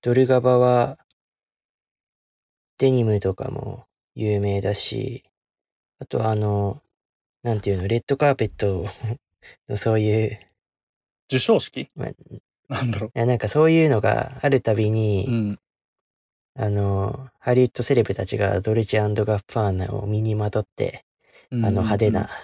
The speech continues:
Speaker 1: きらびやかな服を身にまとって出てるから、
Speaker 2: うん。
Speaker 1: なんかそういう、まあ、多分それも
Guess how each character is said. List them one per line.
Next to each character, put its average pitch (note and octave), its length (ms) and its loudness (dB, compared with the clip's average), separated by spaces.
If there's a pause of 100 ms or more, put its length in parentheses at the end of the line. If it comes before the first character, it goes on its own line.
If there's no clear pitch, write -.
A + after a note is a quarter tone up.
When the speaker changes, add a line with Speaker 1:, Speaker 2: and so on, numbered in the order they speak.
(720)
Speaker 1:
き - 120 -4
ら A2 120 4
び A2+ 120 2
や G#2 120 2
か G#2 120 -6
な G#2 120 -4
服 G#2 220 -4
を G2 60 -2
身 G2 140 -2
に G#2 140 -2
ま G2+ 140 -2
と G#2 120 -4
っ - 20 -14
て - 120 -10
出 G#2+ 120 -6
て - 120 -4
る G2 120 -4
か G2+ 120 -6
ら、 G2 340 -4 (240)
Speaker 2:
う B2+ 60 -8
ん。 A2+ 300 -8 (120)
Speaker 1:
な D3 100 -6
ん - 20 -6
か A#2+ 100 -8
そ C#3 180 0
う C#3 60 4
い C#3 300 4
う、 C3+ 140 -4 (240)
ま C#3 80 0
あ、 - 20 -4
多 C3 100 0
分 A2+ 100 0
そ B2 120 2
れ B2+ 120 4
も B2 400 0